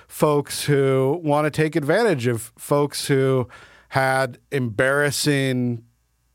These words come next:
terrible things done, and, you know,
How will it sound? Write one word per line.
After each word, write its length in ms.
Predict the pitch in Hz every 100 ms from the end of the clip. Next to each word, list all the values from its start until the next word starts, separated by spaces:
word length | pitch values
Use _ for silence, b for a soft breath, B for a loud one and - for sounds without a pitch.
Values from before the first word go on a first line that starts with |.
| _ _ _ _ _ -
terrible 440 | 143 143 147 139
things 480 | - 143 131 127 113
done, 600 | 127 123 123 120 120 135 -
and, 680 | 131 117 117 113 110 107 107 B B B -
you 160 | 135
know, 300 | 117 104 104